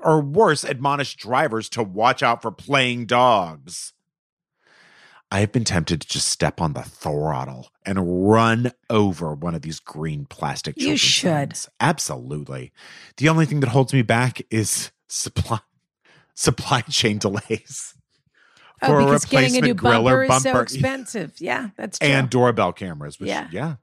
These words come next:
Speaker 1: Although, do they really do anything, those doorbell ca-, I feel like you can never see what's happening. Thank you for your advice and humor. As a proud chip, hearing you twice a week is balm
Speaker 2: Oh.
Speaker 1: for my frazzled realtor nerves. All
Speaker 2: Balm,
Speaker 1: the
Speaker 2: huh?
Speaker 1: best, Anonymous. I have to say, I didn't know who these little green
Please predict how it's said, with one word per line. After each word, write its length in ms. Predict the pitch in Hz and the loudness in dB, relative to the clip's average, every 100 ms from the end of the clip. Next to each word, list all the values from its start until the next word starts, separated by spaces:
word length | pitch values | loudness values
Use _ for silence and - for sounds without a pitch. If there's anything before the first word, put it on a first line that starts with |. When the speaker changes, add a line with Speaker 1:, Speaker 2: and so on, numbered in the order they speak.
| _ _ _ _ - | _ _ _ _ -4
Speaker 1:
Although, 160 | 139 156 | -2 0
do 100 | 180 | 2
they 120 | 233 | 0
really 320 | 95 82 82 | 0 -4 -4
do 180 | 73 71 | -8 -8
anything, 320 | 76 - 78 | -8 -6 -6
those 140 | 78 | -4
doorbell 260 | 87 80 80 | -4 -4 -4
ca-, 120 | 107 | -4
I 60 | 123 | 0
feel 120 | 175 | 2
like 140 | 156 117 | 2 0
you 60 | |
can 100 | 107 | -4
never 180 | 90 76 | -4 -6
see 120 | - | -10
what's 140 | 71 - | -12 -12
happening. 440 | 69 71 69 69 _ - - - - - - | -12 -12 -14 -16 _ -20 -20 -20 -20 -8 2
Thank 220 | 160 151 | 2 2
you 60 | 196 | -2
for 100 | 175 | 2
your 160 | 139 | 4
advice 380 | 117 107 107 127 | 4 2 0 -2
and 80 | 117 | -6
humor. 340 | 92 71 76 | -8 -8 -8
As 140 | 104 127 | -4 -4
a 60 | |
proud 320 | - 147 175 170 | -2 0 0 -2
chip, 260 | 110 104 | -2 -2
hearing 360 | - 107 113 110 | -4 -2 0 0
you 100 | 98 | -2
twice 420 | - 104 107 - | -2 0 0 -2
a 60 | 117 | -2
week 260 | 98 - | -2 -4
is 160 | 101 85 | -8 -10
balm 720 | 80 85 85 80 71 65 67 _ _ _ _ _ _ _ - | -8 -4 -2 -2 -6 -10 -20 _ _ _ _ _ _ _ -6
Speaker 2:
Oh. 260 | - - | -2 -2
Speaker 1:
for 80 | - | -2
my 160 | 85 80 | -2 -2
frazzled 680 | - - 85 76 82 76 | -4 0 0 2 -2 -6
realtor 300 | 73 73 80 | -4 -4 -4
nerves. 500 | 67 62 62 - - - _ _ - | -6 -6 -8 -12 -12 -16 _ _ -12
All 120 | 185 | -6
Speaker 2:
Balm, 160 | - - | -6 -4
Speaker 1:
the 40 | |
Speaker 2:
huh? 60 | 78 | -2
Speaker 1:
best, 420 | 95 78 73 - - | 0 0 -4 -10 -10
Anonymous. 400 | 90 85 76 - - 131 | -4 -2 -2 -6 -4 0
I 80 | |
have 100 | 170 | 0
to 100 | 185 | 0
say, 400 | - 135 120 139 - - - - | 0 0 0 -2 -10 -20 -8 -2
I 80 | 147 | 0
didn't 320 | - 104 131 | 0 -4 -4
know 100 | 131 | -2
who 140 | 135 | -2
these 200 | 135 120 | -2 -4
little 140 | 131 120 | -4 -4
green 240 | 123 | -4